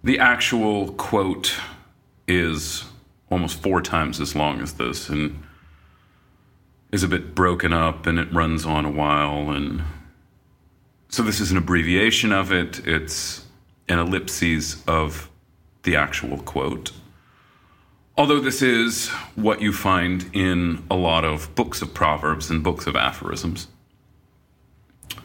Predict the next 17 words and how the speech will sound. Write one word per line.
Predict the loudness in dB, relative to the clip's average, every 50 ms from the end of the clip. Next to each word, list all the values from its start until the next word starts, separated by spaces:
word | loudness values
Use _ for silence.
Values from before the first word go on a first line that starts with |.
| -20 -20 -20 _ _ _ _ -6
The | 0 2 2 2 4 2 2 0 -2 -6 -14 -18 -8 -6
such | -2 2 2 2 2 2 2
men | 4 4 6 6
as | 4 2 2 0 0 0
these | 0 2 2 2 2 2 2 0 -2 -4 -6 -8 -8 -12 -18 -20 _ _ _ _ _ _ _ _ _ _ _ _ _ _ _ _ _ _
are | 4 4 6 6 6 6 6 6 4 4
the | 2 0
Pythagoreans, | -2 -2 -4 -2 0 2 4 4 4 4 4 2 4 2 2 0 0 -4 -6 -8 -8 -10 -12 -12 -14 -18 -20 _ _ _ _ _ _ _ _ _ _ _ _ _ _ _ _ _ _
first | 0 0 0 2 0
century | 0 0 0 0 0 0 0 0 0 -2 -4 -6 -10 -10
sect | -2 0 0 0 0 -2 -6
of | -6 -2
philosophers | -2 0 2 2 0 0 -4 -6 -4 -2 -2 -2 -2 -6 -6
that | -6 -6 -6 -6 -14 -20 -20 _ _ _
Cicero | -10 -8 -8 -6 -4 -2 0 0 -2 0 0
argued | 0 2 2 0 0 -2 -4 -4 -6 -6
with. | -6 -6 -6 -6 -8 -12